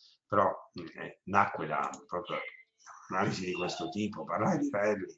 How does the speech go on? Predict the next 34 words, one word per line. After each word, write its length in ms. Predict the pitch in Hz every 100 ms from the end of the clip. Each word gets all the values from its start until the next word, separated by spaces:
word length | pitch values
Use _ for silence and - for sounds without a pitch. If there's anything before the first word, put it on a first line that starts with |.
| _ _ _ _ _ _ _ - - -
con 160 | 98
mercati 400 | 101 98 120 120
che 100 | 104
compromettono 680 | 95 90 85 85 101 - 85
le 100 | 73
dinamiche 400 | 73 82 85 85
supportive 560 | - - - - 87 78
di 100 | 73
lungo 280 | 80 82
mi 800 | - - _ _ - - - -
sembra 240 | - 85 82
davvero 260 | 85 90
una 140 | 90 82
follia 560 | 76 71 76 82 71
e 40 | -
purtroppo 440 | - - 90 -
porta 300 | 82 80 78
in 80 | 80
errore 320 | 76 82 85
tanti 300 | 80 78 78
poveracci. 600 | 80 78 80 73 - - - _ - - - - _
Quindi 340 | - 95 90 82
tecnicamente 640 | 90 98 87 90 90 90
per 160 | 80 78
me 240 | 80 78
questo 400 | - 80 - 73
è 40 | 73
un 120 | 73
grafico 440 | 76 78 82 80
rotto, 400 | 82 95 - -
questo 320 | - - - 73
è 20 |
il 60 |
dax, 400 | 85 101 - -